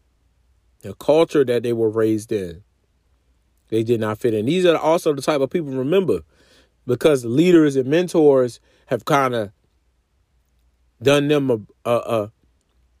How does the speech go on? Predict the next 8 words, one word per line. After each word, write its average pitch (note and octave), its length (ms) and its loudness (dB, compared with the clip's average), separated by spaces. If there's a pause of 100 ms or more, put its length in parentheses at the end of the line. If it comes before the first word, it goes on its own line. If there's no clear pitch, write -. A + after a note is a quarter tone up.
(260)
gave C3+ 300 2
them C#3+ 200 2
a A#2 80 -4
bad B2+ 520 0 (480)
taste F3 320 0
in C3+ 100 2
their A#2 160 -2
mouth. G#2+ 360 -8